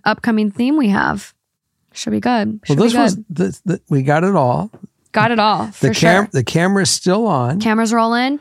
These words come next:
Speaker 2: So
Speaker 1: Audio's rolling.
Speaker 2: we're in good shape.
Speaker 1: We're in good shape.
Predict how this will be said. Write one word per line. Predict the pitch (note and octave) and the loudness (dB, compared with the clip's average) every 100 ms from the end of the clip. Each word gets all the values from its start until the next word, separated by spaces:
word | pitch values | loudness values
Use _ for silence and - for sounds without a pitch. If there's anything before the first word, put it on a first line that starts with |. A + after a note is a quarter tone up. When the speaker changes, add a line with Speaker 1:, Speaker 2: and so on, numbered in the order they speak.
| - - | -10 -6
Speaker 2:
So | - C#3+ C3+ C3+ | 0 2 2 2
Speaker 1:
Audio's | A3+ A3+ A#3 A#3 A#3 | 2 2 2 0 0
rolling. | A3+ A3+ A#3+ C#4+ - | 0 0 -2 -2 -2
Speaker 2:
we're | C#3 D#3+ | -2 0
in | D#3+ | 2
good | F#3+ | 0
shape. | - B3 A#3+ | 0 -4 -2
Speaker 1:
We're | A#3+ | -2
in | A#3+ | -2
good | A#3+ | -2
shape. | - B3+ A#3 | -2 0 0